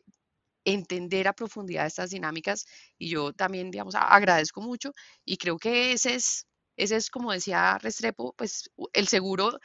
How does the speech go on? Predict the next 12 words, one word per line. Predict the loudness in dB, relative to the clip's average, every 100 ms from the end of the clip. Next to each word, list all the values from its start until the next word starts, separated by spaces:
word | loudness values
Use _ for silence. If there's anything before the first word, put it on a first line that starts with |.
| -18 -6
el | -2
seguro | 0 0
institucional, | -2 -4 -8 -6 -2 -2 -2
la | -2
calidad | 0 -2 2 0 0 _ _ _ -4
de | -4
quienes | -2 -6
están | -8 -6 -6
dentro | -6 -10 -6
de |
las | -6 -6
instituciones | -8 -12 -12 -10 -10 -10 -10